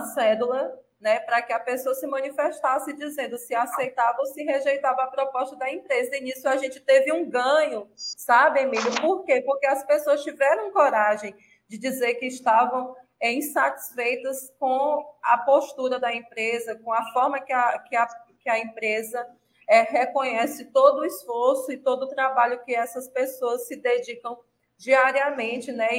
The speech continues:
Inclusive, vale ressaltar que ano passado, em pleno ano de pandemia, assim, o pico, né, podemos dizer que ainda estamos em pandemia, mas o pico dessa pandemia equatorial teve lucros absurdos.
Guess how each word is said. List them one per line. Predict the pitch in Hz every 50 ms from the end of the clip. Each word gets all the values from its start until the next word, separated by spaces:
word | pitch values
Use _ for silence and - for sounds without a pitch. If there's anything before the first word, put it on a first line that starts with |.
| 233
Inclusive, | 233 - - 247 254 262 262 254 254 233 247 262 262 285 269 269
vale | - 240 226 220 226 233 226 208 - - - _ _ _ _ _
ressaltar | _ _ 220 254 240 240 254 254 - - 226 233 233 - 226 208 208 226 - - - _ _ _
que | _ 302 277
ano | 269 269 277 269 269
passado, | 277 294 311 339 - - - 247 226 240 247 254
em | 254 254 254
pleno | 254 262 269 285 320 320 320 311
ano | 285 277 277 277
de | 285 294
pandemia, | 294 - 277 269 262 269 269 269 262 254 247 254 254 254 262 254 254 - _ _ _ _ _ _ _ _ _ _ _ _ _ _ _
assim, | 208 220 220 220 285 - - - 269 233 226 220
o | 254 247 - -
pico, | 262 277 269 285 285 - - 233 214
né, | 214 220 233
podemos | 233 - 226 220 220 220 220 220 220
dizer | 220 226 220 175 185 208 208 240 254
que | - -
ainda | 202 190 208 196 202
estamos | 233 226 - - 196 202 208 196 -
em | 214
pandemia, | 208 220 202 - 202 202 202 202
mas | 202 202 202 208 -
o | 247 240
pico | - - 285 294 294 294
dessa | 285 269 254 262 262 269
pandemia | 269 - 262 262 262 262 269 254 254 254 262 269 277
equatorial | 277 269 - 294 294 294 359 359 392 403 392 339 339 -
teve | - 403 403 392 415
lucros | 381 370 392 392 381 294 311 330 320
absurdos. | 294 302 294 - 453 466 - - - 285 254 262 262 - 359 349 349 - -